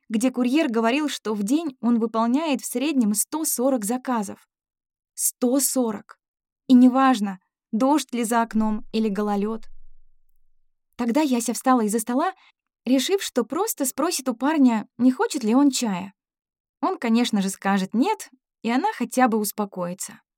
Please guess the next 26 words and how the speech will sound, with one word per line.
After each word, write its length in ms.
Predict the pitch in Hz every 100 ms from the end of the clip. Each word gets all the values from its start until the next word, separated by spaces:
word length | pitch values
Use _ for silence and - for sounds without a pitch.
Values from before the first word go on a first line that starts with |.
| _ _ _ _ _ _ _ _
Яся 380 | 254 285 415 269
надела 380 | 220 226 247 240
на 120 | 220
босые 400 | 202 202 - 220
ноги 260 | 208 202 196
тапочки 680 | 285 349 349 - - 285 -
и 120 | 202
выглянула 520 | 175 220 254 240 226 220
в 80 |
коридор. 440 | - 226 214 180 196 _ _ _ _ _ _ _ _ _ -
Парень, 360 | 302 339 240
прислонившись 680 | 202 202 220 233 262 208 196
к 60 | -
стенке, 460 | - 330 320 285
сидел 340 | 262 196 190 196
на 100 | 202
ступеньках. 680 | - 220 202 190 208 - _ _ _ _ _ _ _ _ _ _ _ _ _
«Извините, 640 | 285 262 294 285 254 208 - _ _ _ -
а 100 | 240
вы, 120 | 277
случайно, 760 | 262 269 262 277 262 254 240 - - -
не 160 | 254
хотите 380 | 254 269 370 320
чай 360 | - 226 262 262
или 240 | 208 196
кофе?» 420 | 196 240 254 233